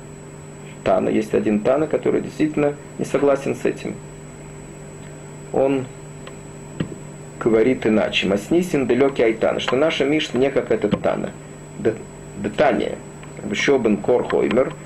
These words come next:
крохим умкофим хома, мимота хашвейрош, корим бахамишу асар". <clears throat> "Май тайм Рабишо бен Корхо,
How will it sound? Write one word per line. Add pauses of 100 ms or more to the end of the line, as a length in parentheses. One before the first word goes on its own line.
(180)
крохим
умкофим
хома, (380)
мимота
хашвейрош, (480)
корим
бахамишу
асар". (340)
<clears throat> (2500)
"Май
тайм
Рабишо
бен
Корхо,